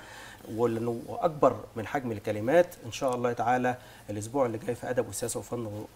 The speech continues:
ورياضة نتقابل في طريقي. وشكرًا على هدية الجميل الكاتب الصحفي مدحت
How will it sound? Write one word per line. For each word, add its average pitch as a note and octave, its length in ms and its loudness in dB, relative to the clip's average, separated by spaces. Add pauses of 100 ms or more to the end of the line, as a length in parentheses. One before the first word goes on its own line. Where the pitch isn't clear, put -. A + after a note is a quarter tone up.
ورياضة B2 560 4
نتقابل A#2 640 2
في A#2 160 -4
طريقي. C#3+ 440 0
وشكرًا B2+ 580 2
على A2+ 140 0
هدية B2+ 400 -2 (120)
الجميل A2+ 520 -4
الكاتب A2+ 320 -4
الصحفي - 540 -8 (300)
مدحت A#2+ 300 -2